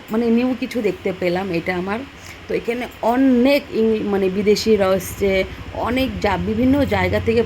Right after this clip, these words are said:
পর্যটকরা আসছে এটা দেখতে। ফার্স্টে তো আর যখনই না এদেরকে জিজ্ঞেস করি, "আর কত দূর?"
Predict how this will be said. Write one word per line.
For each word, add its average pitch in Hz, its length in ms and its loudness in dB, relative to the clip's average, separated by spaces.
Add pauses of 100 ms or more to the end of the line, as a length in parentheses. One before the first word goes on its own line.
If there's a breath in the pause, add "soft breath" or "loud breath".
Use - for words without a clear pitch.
পর্যটকরা 190 520 -2
আসছে 180 300 -4
এটা 180 260 2
দেখতে। 175 440 -2 (500 loud breath)
ফার্স্টে 220 300 -2
তো 262 160 -2
আর 220 140 2 (220)
যখনই 247 300 4
না 277 80 6
এদেরকে 247 260 4
জিজ্ঞেস 220 340 2
করি, 262 240 -2 (1000)
"আর 214 180 0
কত 214 200 2
দূর?" 233 200 2